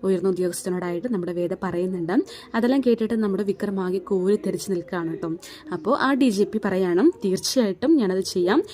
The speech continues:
ഏതായാലും, ആ, നിന്നെ, അതായത് ഇത് ഞാൻ ചെയ്യാൻ പോകുന്നത് നിൻ്റെ ഒരു കഴിവിനെ കൂടി അപ്-, ആ, അഭിമാനിച്ചുകൊണ്ടാണ്. കാരണം ഏതൊരു പെൺകുട്ടിയും ഇങ്ങനെ ഒതുങ്ങിക്കൂടാതെ സത്യം എന്താണെന്ന്, ആ, തിരിച്ചറിയാൻ വേണ്ടിയിട്ട് മുന്നോട്ട് നടന്ന് ത-, നടന്നു വരിക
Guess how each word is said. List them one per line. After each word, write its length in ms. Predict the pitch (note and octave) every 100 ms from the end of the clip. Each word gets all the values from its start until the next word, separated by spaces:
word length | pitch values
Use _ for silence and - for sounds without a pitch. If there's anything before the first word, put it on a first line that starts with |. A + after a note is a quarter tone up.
| - -
ഏതായാലും, 580 | F#3 F#3 F#3 F#3 G3+ C#4+ C4+
ആ, 360 | F#3 F3 F3 F3+
നിന്നെ, 400 | F#3 F#3+ F#3+ F#3+
അതായത് 420 | F3+ F3 F#3+ F4 - - -
ഇത് 320 | F#3 A#3+ D#4+
ഞാൻ 180 | G3+ F#3+
ചെയ്യാൻ 340 | - G3 F3+ F#3+
പോകുന്നത് 380 | F#3+ F#3 A3+
നിൻ്റെ 220 | F#3+ F3+ G#3+
ഒരു 220 | F#3+ A3 G#3
കഴിവിനെ 360 | F3+ F#3 G#3
കൂടി 280 | G3+ F#3+ G#3
അപ്-, 260 | G3 - F3+
ആ, 340 | F3 F3 F3+ - F#3
അഭിമാനിച്ചുകൊണ്ടാണ്. 960 | F3 F#3+ G3 - - F#3 F3 E3+ B3 A4 - - -
കാരണം 280 | G3 F#3+ A#3
ഏതൊരു 300 | F#3+ F#3 G3
പെൺകുട്ടിയും 560 | G3 F#3 F#3 F#3+ G3 B3
ഇങ്ങനെ 260 | F#3+ F#3 G3
ഒതുങ്ങിക്കൂടാതെ 800 | F#3 G3 A3+ G#3 F#3 F3+ F#3 D#4 - - - -
സത്യം 360 | F#3+ - A3
എന്താണെന്ന്, 580 | F#3+ G3 G#3+ G3 B3 E4
ആ, 200 | - F3+
തിരിച്ചറിയാൻ 560 | F3+ F3+ - F#3+ F#3 F#3
വേണ്ടിയിട്ട് 340 | F3+ F3 F3+ G3+
മുന്നോട്ട് 540 | F#3 F3+ G#3 G#3 G3
നടന്ന് 240 | F3 F3 G3
ത-, 240 | F#3 -
നടന്നു 280 | F#3 E3+ F#3
വരിക 160 | F3